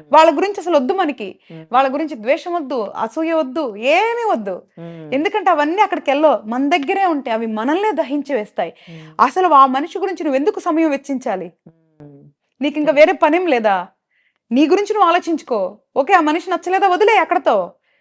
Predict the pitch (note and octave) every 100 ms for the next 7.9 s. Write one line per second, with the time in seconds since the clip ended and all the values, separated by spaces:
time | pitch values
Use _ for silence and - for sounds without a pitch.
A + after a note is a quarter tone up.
0 | _ - C#4 F4+ F4 E4 E4+ G#4 A4+ A4
1 | G#4 G4 F#4+ G4+ G#4+ C#4 A#3 D#4 E4+ E4+
2 | D4+ F4 G4 F#4 F4 D#4 F4+ G4 F4+ G4+
3 | A4 E4 D4+ E4 F4+ D#4 G4 G#4+ G4+ G#4
4 | F#4+ F4 E4+ F#4+ F4 A#3+ C4+ C#4+ C#4+ D4+
5 | E4 D4 D#4+ D#4+ C4+ G3 F3+ _ D#3+ D#3
6 | D#3+ D#3 D3+ C#4+ A4+ A4+ D#4+ C#4+ A#3 G3
7 | G3 _ _ _ _ _ _ - D4+